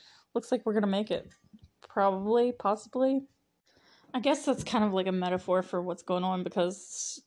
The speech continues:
Billy's looking for her, and he looks in the closet, or starts to, but he gets distracted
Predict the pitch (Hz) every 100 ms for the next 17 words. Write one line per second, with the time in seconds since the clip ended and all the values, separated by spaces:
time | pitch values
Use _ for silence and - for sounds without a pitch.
0 | 196 220 214 202 196 214 208 196 196 190
1 | 185 208 190 185 185 208 - 196 175 180
2 | 233 262 294 294 202 - 226 - 262 277
3 | 233 185 208 - 208 214 - - - -
4 | 214 214